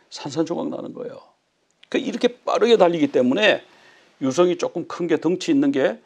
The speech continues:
지구하고 탁 부딪히면요, 지구가 산산조각 날 수도 있어요.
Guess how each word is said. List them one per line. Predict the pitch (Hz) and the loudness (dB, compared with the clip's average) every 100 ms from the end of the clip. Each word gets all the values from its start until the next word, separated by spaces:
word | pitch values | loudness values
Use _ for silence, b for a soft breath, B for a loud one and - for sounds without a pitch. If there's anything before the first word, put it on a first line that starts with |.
| b b b _ | b b b _
지구하고 | - - 139 139 127 120 | -12 -6 -2 0 -2 -6
탁 | - - | -14 -12
부딪히면요, | 113 104 - 113 104 - 104 - _ _ _ _ - | -10 -8 -8 -6 -4 -4 -4 -10 _ _ _ _ -10
지구가 | - 139 123 113 _ b b | -8 -6 -6 -8 _ b b
산산조각 | - 156 156 143 139 131 127 | -16 -10 -8 -6 -6 -6 -10
날 | - | -12
수도 | - - - | -14 -16 -16
있어요. | - - | -16 -18